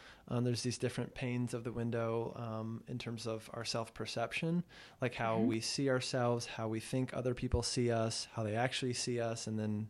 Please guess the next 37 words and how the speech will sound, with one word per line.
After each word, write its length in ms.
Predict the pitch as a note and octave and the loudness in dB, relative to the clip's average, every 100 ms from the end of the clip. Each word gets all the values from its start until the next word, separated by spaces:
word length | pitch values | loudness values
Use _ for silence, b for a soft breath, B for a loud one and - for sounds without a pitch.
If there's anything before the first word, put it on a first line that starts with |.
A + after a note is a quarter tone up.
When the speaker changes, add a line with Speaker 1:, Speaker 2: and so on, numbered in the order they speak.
| - - | -10 -10
Speaker 1:
I 20 | |
think 180 | A2+ - | -8 -4
how 100 | G#2+ | -4
they 100 | G#2 | -2
want, 240 | G2+ G#2+ - - - | -2 -4 -6 -16 -4
how 120 | B2 | 0
we 120 | A#2 | 0
want 260 | G#2+ A#2+ - | 0 -2 -2
people 200 | D#3+ E3 | -2 -2
to 80 | |
see 200 | D#3 E3+ F3 | 0 0 0
us, 120 | F3 | 0
something 280 | A#2+ A2+ A2 | -4 -2 -2
like 160 | A2 | 0
that. 260 | G#2+ G#2 - B B B B | 0 0 -2 B B B B
Um, 220 | C#3 B2+ | 2 4
but 140 | B2+ B2+ | 4 6
there's 200 | C#3 B2+ | 4 4
a 40 | |
good 180 | C3+ C3 | 2 4
bit 100 | C#3+ | 4
of 80 | B2 | 2
discrepancy 640 | A#2+ - A2+ C#3+ C3+ B2+ | 0 0 2 4 6 6
between 380 | A#2+ - A#2 A2+ | 4 4 2 4
those, 320 | A2 G#2+ A2 | 4 4 4
and 80 | A2 | 2
that 140 | A2+ A#2+ | 2 2
really 180 | A#2 | 0
plays 340 | A2 A#2 A2+ A2 | 0 0 0 2
out 160 | A2 | 0
with 120 | A2 A2+ | 0 -2
imposter 480 | A2 A#2 C3 - | -2 0 0 2
syndrome, 400 | A2+ G#2+ G#2 G2+ | 0 0 2 0
right? 240 | G2 G#2+ - | 0 0 2
So 200 | - A2 | 4 4
I 60 | A2+ | 4
think 280 | A#2+ A2+ | 2 2